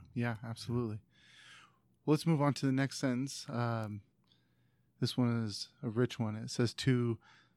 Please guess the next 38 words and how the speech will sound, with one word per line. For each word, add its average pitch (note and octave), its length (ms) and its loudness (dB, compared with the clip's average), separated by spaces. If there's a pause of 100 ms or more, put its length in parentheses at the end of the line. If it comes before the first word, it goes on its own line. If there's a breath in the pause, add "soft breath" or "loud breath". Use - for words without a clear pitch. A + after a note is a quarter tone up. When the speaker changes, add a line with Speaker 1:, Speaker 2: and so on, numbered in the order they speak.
(800 soft breath)
Speaker 1:
learn D#3+ 340 6
to D#3+ 60 6
see D3 240 4
oneself B2+ 520 2
as A#2 220 0
implicated A#2 760 0 (200)
is A2 140 0
the B2 60 2
most A#2 380 4
difficult C#3 500 4 (100)
task A#2 440 -2
of G#2+ 100 -4
all, G#2 320 -6 (680 soft breath)
especially D3+ 560 4
if C#3+ 120 0
it B2+ 60 6
is A#2 160 4
the A#2+ 100 4
responsibility A#2+ 760 2
born A2+ 300 0
of G#2 100 -4
love. G#2 440 -6 (520 soft breath)
Duty E3 340 8
only C#3+ 220 6
takes B2+ 320 0
us A#2 80 0
so B2+ 240 2
far. A2 480 -4 (120)
At B2 140 2
some D#3 240 4
point, B2+ 320 2
we A#2+ 120 4
must A#2 260 0
delight A#2 400 0
in A#2 140 0
what A#2 100 2
is A2 120 0
ours G#2 380 -4